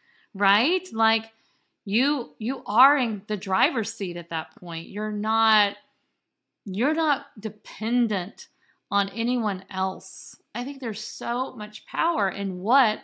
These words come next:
as I said at the beginning, what network marketing and direct sales offers because of the freedom. And there's, like, zero barrier to entry. Most kits, I don't know what you,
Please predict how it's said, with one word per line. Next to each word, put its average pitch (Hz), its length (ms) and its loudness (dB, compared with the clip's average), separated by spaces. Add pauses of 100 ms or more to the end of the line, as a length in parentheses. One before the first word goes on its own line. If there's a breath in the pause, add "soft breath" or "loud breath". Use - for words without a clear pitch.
(160)
as 196 140 -6
I 208 60 -4
said 220 200 -6
at 202 60 -10
the 202 60 -12
beginning, 220 480 -6 (300 soft breath)
what 240 420 2
network 220 340 -4
marketing 208 380 -4
and 185 100 -8
direct 190 260 -6
sales 196 340 -8
offers 208 520 -2
because 320 480 -6
of 202 120 -8
the 196 80 -6
freedom. 185 640 -2 (380 soft breath)
And 214 300 -4
there's, 226 200 -4
like, 240 180 -4
zero 240 500 -2
barrier 214 520 -2
to 190 140 -10
entry. 202 380 -6
Most 226 380 -6
kits, 240 420 -4
I 208 100 -6
don't 208 160 -6
know 202 140 -6
what 202 180 -6
you, 226 320 -2